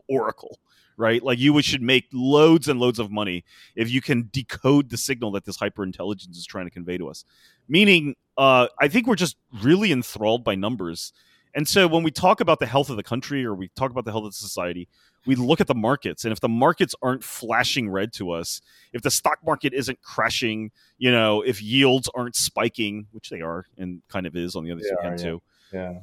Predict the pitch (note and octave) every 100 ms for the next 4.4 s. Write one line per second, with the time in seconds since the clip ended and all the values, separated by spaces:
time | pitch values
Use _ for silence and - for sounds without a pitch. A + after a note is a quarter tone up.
0 | - C#3+ C#3 C3 - D#3 - C#3+ D#3 D3+
1 | A3 C#4 A3 - D#3+ A#2+ G3 D4 C4+ E3
2 | C#3+ E3 G3 A3 G#3 A3 G#3 C#3 - D#3+
3 | B2+ A2+ A2 C3 B2+ B2 - A2 G#2 -
4 | - F#2+ -